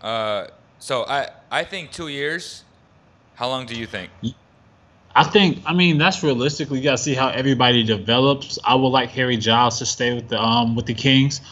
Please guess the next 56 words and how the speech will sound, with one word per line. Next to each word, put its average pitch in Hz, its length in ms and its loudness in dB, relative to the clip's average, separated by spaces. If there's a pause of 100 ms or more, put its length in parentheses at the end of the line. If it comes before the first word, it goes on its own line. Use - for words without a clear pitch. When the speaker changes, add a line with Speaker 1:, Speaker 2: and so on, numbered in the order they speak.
(140)
Speaker 2:
I 117 120 6
don't 127 120 6
know 127 60 4
what's 120 140 0
gonna 113 200 0
happen, 117 460 0
um, 107 180 -4
as 107 80 -6
far 113 180 0
as 110 40 0
their 113 100 -2
decline, 113 560 0
they're 113 140 4
declining 117 400 2
his 107 140 0
option. 110 480 2 (440)
Um, 117 480 4 (300)
but 123 260 2
I 120 120 4
looked 165 240 2
at 156 100 -2
some 160 160 -4
of 139 60 0
their 120 100 2
draft 135 380 -2
targets. 123 420 -6
I 131 60 -6
think 143 220 -6
they 135 80 -6
want 123 180 -6
the 113 80 -10
kid 131 240 0
out 120 80 2
of 113 80 -2
F 117 220 -4
S 110 180 -4
U, 123 80 -4
Patrick 117 420 -4
Williams, 135 480 4
but 117 220 -4
for 117 80 -4
some 156 260 0
reason 139 380 4
at 107 240 -4
this 143 180 2
stage, 127 560 2 (320)
they 139 180 4
claim 165 340 0
they 139 100 2
wanna 135 240 0
win 117 320 0
now, 147 360 2
but 131 240 -2
it's 127 140 -6
like 131 240 0 (200)
they, 127 280 -2